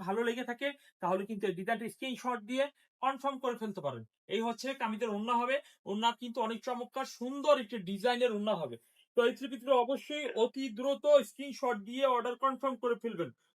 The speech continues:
অতি দ্রুত স্ক্রিনশট দিয়ে অর্ডার কনফার্ম করে ফেলবেন। এই হচ্ছে আরেকটা ডিজাইন, এই ডিজাইনটাও কিন্তু অনেক সুন্দর চমৎকার একটা ডিজাইন হবে। পছন্দ হলে এই ডিজাইনটা নিতে পারেন। এই হচ্ছে কামিজের সামনের সাইড, সামনের সাইডটা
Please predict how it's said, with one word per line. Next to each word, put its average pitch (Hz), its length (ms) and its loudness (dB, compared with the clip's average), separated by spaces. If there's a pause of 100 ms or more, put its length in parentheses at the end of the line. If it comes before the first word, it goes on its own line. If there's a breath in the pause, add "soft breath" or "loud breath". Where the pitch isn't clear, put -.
(120)
অতি 247 200 -2 (160)
দ্রুত 247 240 -4 (220)
স্ক্রিনশট 254 520 -4 (100)
দিয়ে 269 160 4 (100)
অর্ডার 240 280 0
কনফার্ম 240 360 -2
করে 202 180 0
ফেলবেন। 135 220 -4 (420 soft breath)
এই 247 160 2
হচ্ছে 262 300 0
আরেকটা 254 340 0
ডিজাইন, 151 240 -2 (340)
এই 208 120 2
ডিজাইনটাও 269 420 2
কিন্তু 262 240 -6
অনেক 247 120 0 (120)
সুন্দর 269 340 -2 (420 loud breath)
চমৎকার 269 380 2
একটা 254 220 0
ডিজাইন 240 280 0
হবে। 247 180 0 (360)
পছন্দ 269 380 0
হলে 254 140 2
এই 220 120 2
ডিজাইনটা 240 340 -2
নিতে 208 200 -4
পারেন। 147 240 0
এই 214 100 0
হচ্ছে 233 200 -4 (120)
কামিজের 220 300 -2 (380 loud breath)
সামনের 240 420 0
সাইড, 135 180 -4 (100)
সামনের 226 360 -2
সাইডটা 240 260 -6